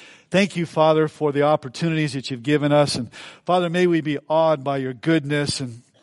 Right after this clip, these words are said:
to us over the past decade, how you've protected us and provided for us in ways unseen and seen. And we're just humbled, Lord, of, of all that you've done. And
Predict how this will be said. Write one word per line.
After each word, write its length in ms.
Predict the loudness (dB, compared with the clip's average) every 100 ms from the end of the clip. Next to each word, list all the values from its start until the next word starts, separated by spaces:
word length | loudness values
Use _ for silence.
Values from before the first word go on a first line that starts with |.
| _ _ 0
to 160 | 4 4
us 120 | 4
over 200 | 2 2
the 80 | -4
past 480 | -2 0 0 0
decade, 500 | 2 2 2 2 2
how 160 | 2 0
you've 260 | 0 -4 -10 -20 -20 -16
protected 720 | -8 -4 2 2 4 0 0 -4
us 340 | 4 4 4 -2
and 100 | -8
provided 520 | -6 0 2 2 0
for 240 | 0 2
us 320 | 4 2 -2
in 120 | -8 -10 -18 -20 _
ways 460 | 0 2 4 2 2
unseen 580 | 0 0 -2 -2 0 -2
and 140 | -4
seen. 400 | -2 0 2 2
And 160 | 0 -4 -14 -20 -20 -2
we're 100 | 2
just 160 | 2
humbled, 560 | 0 0 2 4 2 0
Lord, 300 | 2 2 0
of, 160 | -4 -8 -20 -20 _
of 80 | 0
all 220 | 4 6
that 220 | 4 0 -2
you've 200 | -6 2
done. 300 | 4 6 2
And 160 | -4